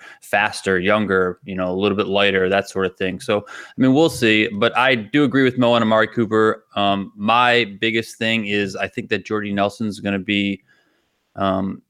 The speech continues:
a little bit better than people think. I don't think Jordy's gonna be the Jordy of old, but I think that he's gonna kind of assume that, uh, Larry Fitzgerald type role where he's just a really good, solid, smart receiver who can run really good routes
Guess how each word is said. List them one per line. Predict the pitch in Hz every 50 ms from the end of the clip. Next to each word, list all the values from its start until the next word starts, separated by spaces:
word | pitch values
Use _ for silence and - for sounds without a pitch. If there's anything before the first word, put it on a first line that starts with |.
| _ _ _ _ -
a | 117
little | 113 123 135 151
bit | 165 143
better | - 135 127 127
than | 123 117 113
people | - - 131 - 110
think. | - - - 123 135 135
I | 135 123
don't | 131 135
think | 120 131 113 98
Jordy's | 92 - 113 107 107 98
gonna | 98 107 101
be | 95 104
the | 95 98
Jordy | 90 98 98 95 95
of | 92 92
old, | 92 95 101 104 117 131 - - _ _ - _ _ _
but | - 101
I | 101 98
think | - - 117 107
that | - 104
he's | 104 101 90
gonna | - 107 101
kind | 98 - - 110 107
of | 101
assume | 95 95 - - - 110 107 107 104 101
that, | 104 101 98 98 95 - - -
uh, | 98 95 95 92 92 90 87 _ _ _ _ _
Larry | 101 113 135 147 147 135
Fitzgerald | - - 98 - - - - 98 101 104 110 123 127 127
type | - 147 143 135 120 -
role | 135 139 143 147 151 139
where | 120 110 107
he's | 101 113 113 110 104 98 -
just | - 120 - -
a | 104 107 107
really | 95 107 117 127 135 139 143 139
good, | 113 - 120 120 117 113 107 -
solid, | - - - 117 104 110 113 113 110 -
smart | - - - 110 110 117 123 120
receiver | 113 117 - - 110 107 104 104 104
who | 98 104
can | 98 - 98 95
run | 90 98 104 101 98 92
really | 92 98 107 117 131 123
good | 113 131 127
routes | 113 104 107 107 104 104 101 98 - - -